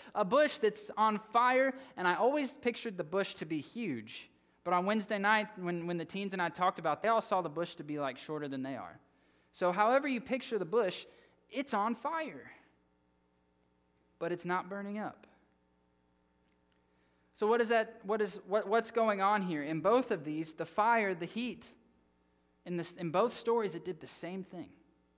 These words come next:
It cleansed. Because the, the, the, the hot coal for Isaiah touching his lips, it cleansed him of his unclean lips. And you say, "Well, how,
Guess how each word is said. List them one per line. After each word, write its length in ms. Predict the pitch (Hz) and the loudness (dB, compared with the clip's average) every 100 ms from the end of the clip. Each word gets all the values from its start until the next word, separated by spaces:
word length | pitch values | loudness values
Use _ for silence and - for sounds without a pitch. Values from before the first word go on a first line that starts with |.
| _ _ _ _ _ _ - | _ _ _ _ _ _ -20
It 160 | 139 | -20
cleansed. 680 | - 214 202 104 85 - - _ _ _ _ _ _ _ _ _ _ _ _ _ _ | -12 -8 -6 -6 -12 -20 -20 _ _ _ _ _ _ _ _ _ _ _ _ _ _
Because 300 | 208 226 185 | 0 2 2
the, 140 | 185 190 | 2 4
the, 180 | 185 | 4
the, 260 | 180 180 170 | 2 2 2
the 100 | 170 | 0
hot 300 | 160 240 240 | 2 2 0
coal 500 | - 262 240 226 226 - - | 2 4 6 6 2 -4 0
for 160 | 208 | 6
Isaiah 640 | 190 190 175 247 208 214 240 - - | 6 6 4 4 6 6 2 -4 -8
touching 320 | - 226 226 | 0 0 2
his 180 | 214 180 | -2 0
lips, 400 | 196 247 226 - - - | 2 2 2 -6 -14 -8
it 160 | 196 | -8
cleansed 500 | 190 214 240 254 - | -4 0 2 0 -2
him 180 | 190 170 | -6 -4
of 100 | 170 | -2
his 160 | 170 170 | -4 -4
unclean 480 | 190 202 - 202 190 | -6 -6 -4 -4 0
lips. 440 | 196 - - - - _ _ _ _ _ _ - | 0 -2 -8 -16 -20 _ _ _ _ _ _ -10
And 80 | 190 | -6
you 60 | 208 | -2
say, 160 | 214 | 0
"Well, 160 | 196 185 | 2 4
how, 260 | 226 262 | 4 4